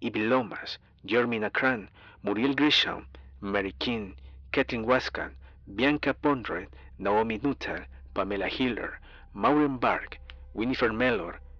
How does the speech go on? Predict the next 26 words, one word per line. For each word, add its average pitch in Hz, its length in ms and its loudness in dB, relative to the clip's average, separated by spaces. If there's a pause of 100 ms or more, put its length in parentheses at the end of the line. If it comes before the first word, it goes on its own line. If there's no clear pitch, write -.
(140)
Johan 117 440 2
Molly 117 420 -2 (240)
y 110 80 -6
Kathleen 110 400 0
Grundy, 107 460 -2 (400)
ocurridas 131 500 2
entre 135 200 -2
mil 123 180 0
novecientos 143 420 0
noventa 95 300 -4
y 87 60 -4
cinco 117 520 -4 (240)
y 123 100 -8
mil 113 160 -4
novecientos 101 460 -2
noventa 87 320 -6
y 87 100 0
ocho. - 280 0 (1300)
Después - 280 0
de 170 80 2
que 170 100 2
el - 40 2
jurado 151 320 4
deliberase 113 640 2
seis 107 240 -2
días, 107 440 0